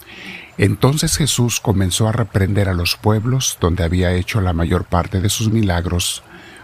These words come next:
porque no se habían vuelto a Dios. Esto va para nosotros, mis hermanos, no nada más a los pueblos, es a las personas también. Si Dios ha hecho milagros por ti, te ha demostrado en el pasado que está contigo, te ha salvado de muchas,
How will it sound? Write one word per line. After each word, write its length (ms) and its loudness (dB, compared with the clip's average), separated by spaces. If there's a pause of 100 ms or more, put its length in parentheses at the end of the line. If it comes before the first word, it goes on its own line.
(200)
porque 340 2
no 200 2
se 160 0
habían 320 0
vuelto 420 0
a 40 2
Dios. 560 -6 (1600)
Esto 240 0
va 120 2
para 160 0
nosotros, 460 0
mis 180 0
hermanos, 440 0
no 100 4
nada 120 2
más 180 -2
a 40 0
los 180 -2
pueblos, 400 0
es 100 0
a 40 2
las 200 0
personas 500 0
también. 440 -2 (760)
Si 200 2
Dios 320 2
ha 40 4
hecho 220 0
milagros 440 0
por 180 0
ti, 260 0
te 160 0
ha 60 4
demostrado 540 2
en 80 2
el 80 2
pasado 440 0
que 100 -4
está 220 0
contigo, 560 0 (100)
te 120 2
ha 80 2
salvado 680 2
de 140 0
muchas, 680 0